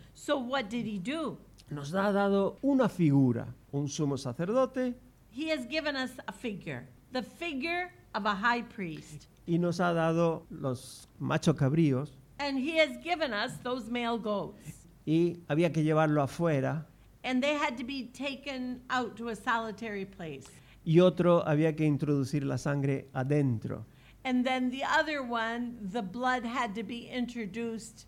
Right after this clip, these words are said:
Speaker 1: into the holy place.
Speaker 2: Pero todo esto era simplemente para ayudarnos a comprender.
Speaker 1: But all of this that was done here was only to help us to understand.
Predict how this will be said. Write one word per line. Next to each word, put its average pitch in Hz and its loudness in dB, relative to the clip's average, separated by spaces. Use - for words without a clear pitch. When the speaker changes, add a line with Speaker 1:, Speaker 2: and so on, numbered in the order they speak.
Speaker 1:
into 262 0
the 202 0
holy 190 -4
place. 151 -10
Speaker 2:
Pero 175 6
todo 294 8
esto 240 4
era 214 2
simplemente 220 2
para 175 -2
ayudarnos 180 0
a 135 -8
comprender. 175 2
Speaker 1:
But 302 0
all 339 4
of 269 0
this 285 0
that 226 -4
was 233 -2
done 285 0
here 262 -4
was 196 -6
only 285 0
to 277 -2
help 285 0
us 262 -2
to 269 -4
understand. 196 -4